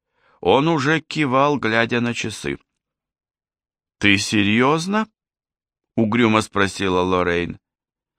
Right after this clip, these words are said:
Она чувствовала себя выжатой, как лимон. «Прямо сегодня вечером?» «Полагаю, это следует сделать. Я хочу кое-что».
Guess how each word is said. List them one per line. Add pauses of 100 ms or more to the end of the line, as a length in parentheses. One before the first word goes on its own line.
Она
чувствовала
себя
выжатой,
как
лимон. (960)
«Прямо
сегодня
вечером?» (1160)
«Полагаю,
это
следует
сделать. (720)
Я
хочу
кое-что».